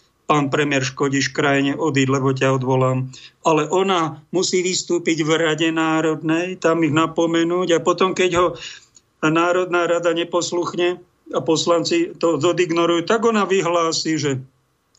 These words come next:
"Ľudia, odvolajte ma vo všeľudovom odvolávaní, tak ako ste ma zvolili priamo voľbou, tak ma môžete aj priamo odvolať." Tak takéto niečo vyhlási, takéto referendum.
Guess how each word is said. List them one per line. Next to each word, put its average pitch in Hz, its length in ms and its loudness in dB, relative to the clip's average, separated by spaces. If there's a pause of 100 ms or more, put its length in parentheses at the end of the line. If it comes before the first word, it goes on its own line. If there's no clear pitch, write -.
(300)
"Ľudia, 214 320 2
odvolajte 170 720 0
ma 143 240 0 (360)
vo 208 160 0
všeľudovom 170 880 0 (240)
odvolávaní, 160 880 0
tak 214 160 -2
ako 180 240 -2
ste 160 240 -2
ma 139 160 0
zvolili 175 640 0
priamo 165 400 0
voľbou, 147 400 0
tak 175 160 0
ma 165 160 2
môžete 156 400 0
aj - 80 -6
priamo 131 320 2
odvolať." 185 800 0 (480)
Tak 214 240 -2
takéto 165 400 0
niečo 147 400 -2
vyhlási, 165 640 2
takéto 135 480 -2
referendum. 156 1300 0